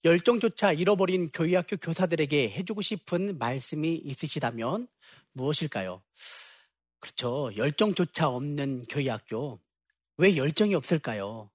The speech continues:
그 공부는 왜 할까요? 공부하는 아이들이 재밌어서 합니까? 놀랍게도 아이들의 대부분이요. 재미없어도 부모님 때문에 하는 거예요. 그 교사들도 사실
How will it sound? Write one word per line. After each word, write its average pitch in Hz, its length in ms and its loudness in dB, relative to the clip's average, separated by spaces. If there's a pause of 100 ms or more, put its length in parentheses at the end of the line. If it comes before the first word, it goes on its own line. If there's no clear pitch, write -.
(880)
그 - 100 -6
공부는 233 460 6
왜 160 80 8
할까요? 147 460 4
공부하는 262 460 4
아이들이 185 400 4
재밌어서 196 480 2
합니까? 180 360 0 (1400)
놀랍게도 139 560 -2
아이들의 139 420 0
대부분이요. 131 760 -6 (480)
재미없어도 160 1000 0
부모님 165 420 0
때문에 139 260 0
하는 180 320 -2
거예요. 113 240 -10 (920)
그 165 140 0
교사들도 147 680 0
사실 208 520 2